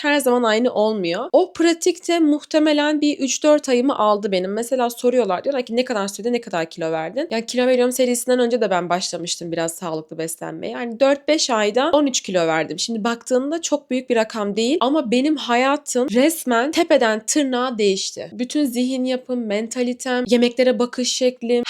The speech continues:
her şey, her şey o kadar değişti ki yani ben artık gerçekten fiziksel olarak olmasa bile, ki fiziksel olarak da çok değiştim orası ayrı ama ben bambaşka bir insan gibi hissediyorum kendimi. Peki nasıl oldu bu? Öncelikle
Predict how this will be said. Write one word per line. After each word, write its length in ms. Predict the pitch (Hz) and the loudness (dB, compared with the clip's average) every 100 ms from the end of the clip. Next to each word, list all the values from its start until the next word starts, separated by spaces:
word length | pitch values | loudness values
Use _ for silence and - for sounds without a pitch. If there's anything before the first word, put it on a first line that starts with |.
| 330 | 0
her 80 | 370 | 0
şey, 200 | - 254 | 0 0
her 220 | 254 359 | 0 -2
şey 180 | 294 247 | -2 -2
o 100 | 277 | -4
kadar 400 | 269 349 294 269 | -2 0 0 0
değişti 360 | 254 262 - 247 | 0 -2 -4 -4
ki 60 | |
yani 180 | 240 226 | -4 -4
ben 140 | 240 302 | -2 -2
artık 360 | 269 262 240 | -4 -6 -2
gerçekten 600 | 254 262 262 254 - 285 | 0 0 -2 -6 -6 -8
fiziksel 640 | 330 220 202 - - 294 - | -4 -6 -4 -4 0 0 2
olarak 380 | 233 233 233 233 | 2 2 0 0
olmasa 520 | 220 240 214 - 185 | 0 0 -2 -4 -6
bile, 180 | 160 175 | -4 -6
ki 160 | 190 196 | -6 -10
fiziksel 320 | 202 190 208 | -8 -6 -2
olarak 240 | 196 190 | -2 -2
da 40 | 180 | -8
çok 260 | - - | -16 -10
değiştim 280 | 165 160 165 | -8 -8 -8
orası 220 | 180 190 | -10 -8
ayrı 300 | - 208 294 | -6 -4 -4
ama 240 | 381 220 180 | -4 -4 0
ben 280 | 294 403 247 | 0 0 0
bambaşka 460 | 269 269 214 - | 0 0 -2 -2
bir 60 | 190 | -4
insan 320 | 175 185 170 | -4 -4 -6
gibi 140 | 170 170 | -4 -8
hissediyorum 520 | 156 175 160 160 165 | -8 -8 -4 -4 -6
kendimi. 540 | 196 165 160 160 180 294 | -8 -8 -6 -8 -6 -2
Peki 240 | 294 349 | 4 4
nasıl 320 | 311 - 233 | 4 2 2
oldu 340 | 190 180 165 170 | 2 2 -2 -2
bu? 160 | 240 | 0
Öncelikle 800 | 233 262 269 320 349 269 254 311 | 2 2 2 0 0 0 0 0